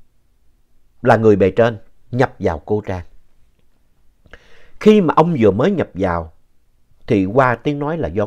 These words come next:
cô Trang nói. Tất cả những gì cô Trang nói khi mà ông nhập vào, tức là người bề trên nhập vào đó, thì mới vừa nhập vào thôi, thì cô Trang lên tiếng liền: "Con gái của con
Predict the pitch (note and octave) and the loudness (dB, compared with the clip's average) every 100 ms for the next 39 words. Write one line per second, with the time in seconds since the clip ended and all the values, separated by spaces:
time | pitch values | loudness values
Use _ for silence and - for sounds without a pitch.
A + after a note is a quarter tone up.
0 | - A#2+ A2 A2 G2+ G2 G2 B2 E3 _ | -6 -8 -6 -8 -10 -10 -12 -14 -18 _
1 | - _ _ - G3+ - G2+ B2+ C#3 G2+ | -20 _ _ -4 -4 0 0 0 -2 -6
2 | E2 A2+ G#2 A2 G#2 G#2 C#3+ - D#3+ B2 | -2 -2 0 -4 -4 -6 -6 -4 -4 -4
3 | - A2 F#2+ - F#2 F2 D#2+ - - D3 | -6 -8 -10 -10 -6 -6 -6 -12 -10 -2
4 | A2 F#2+ F2 F2 E2 G#2 F#2 D#2 F#2 E2 | -2 -2 -4 -6 -6 -8 -8 -12 -10 -10
5 | D2 E2+ - - - - _ _ _ - | -10 -16 -20 -20 -20 -20 _ _ _ -20
6 | _ - _ _ _ _ _ - _ - | _ -20 _ _ _ _ _ -20 _ -20
7 | _ _ _ _ _ _ _ _ - - | _ _ _ _ _ _ _ _ -10 -2
8 | A#2+ D#3+ B3 E3+ G2+ F#2+ G2 E2+ C#2 G2+ | 2 4 6 4 -2 -6 -8 -8 -8 -14
9 | F#2+ - _ _ _ _ _ _ _ _ | -14 -16 _ _ _ _ _ _ _ _
10 | _ _ _ _ _ _ - G#2 A2 - | _ _ _ _ _ _ -12 -6 -6 -6
11 | F#2 F2+ F2 F2+ A2+ F#2 C#2 _ _ _ | -6 -8 -10 -12 -12 -14 -16 _ _ _
12 | _ _ _ _ _ _ _ _ _ _ | _ _ _ _ _ _ _ _ _ _
13 | - C3+ A#2+ A2+ A#2+ C#3+ C3+ - A#2 A#2 | -2 0 0 -2 -4 -4 -10 -6 0 0
14 | G#2+ | -2